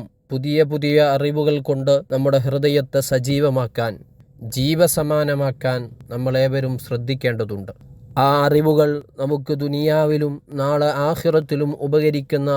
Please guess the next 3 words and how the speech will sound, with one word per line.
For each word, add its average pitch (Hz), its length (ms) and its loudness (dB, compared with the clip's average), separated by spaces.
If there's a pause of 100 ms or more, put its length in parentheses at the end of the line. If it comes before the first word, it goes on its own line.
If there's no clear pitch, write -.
അറിവുകളാകുമ്പോൾ 139 960 0 (260)
അതേറ്റവും 135 680 -2 (120)
മഹത്തരമാവുകയാണ്. 127 1200 -2